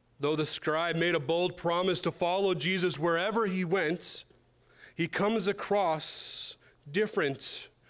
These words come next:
than those who were close to Christ. When we see how Jesus' disciples relate to him, how those who understood who he was, who truly were faithful to him,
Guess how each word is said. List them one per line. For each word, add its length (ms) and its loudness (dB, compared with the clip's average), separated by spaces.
than 160 2
those 400 2
who 80 -2
were 140 2
close 320 0
to 100 -8
Christ. 720 -4
When 120 2
we 80 4
see 360 2
how 180 2
Jesus' 560 0
disciples 800 0
relate 420 0
to 100 -6
him, 360 -4
how 140 0
those 340 0
who 280 4
understood 600 0
who 200 2
he 120 2
was, 560 0
who 100 2
truly 720 2
were 300 2
faithful 580 0
to 160 -2
him, 360 0